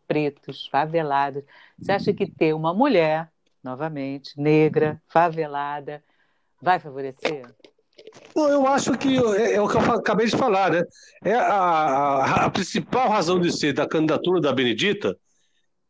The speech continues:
Speaker 2: é muito nesse sentido, que há uma crise humanitária aqui no, no Rio de Janeiro,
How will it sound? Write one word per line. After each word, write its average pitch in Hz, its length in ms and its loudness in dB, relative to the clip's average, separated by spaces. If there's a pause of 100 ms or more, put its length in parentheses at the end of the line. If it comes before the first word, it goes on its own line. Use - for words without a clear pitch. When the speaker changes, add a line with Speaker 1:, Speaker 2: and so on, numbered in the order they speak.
(160)
Speaker 2:
é 202 100 0
muito 269 360 2
nesse 269 200 0
sentido, 240 540 0
que 196 260 0
há 196 140 0
uma 254 160 2
crise 240 340 0
humanitária 233 760 2
aqui 135 200 -2
no, 135 160 2
no 131 160 0
Rio 131 140 2
de 113 80 -6
Janeiro, 110 400 0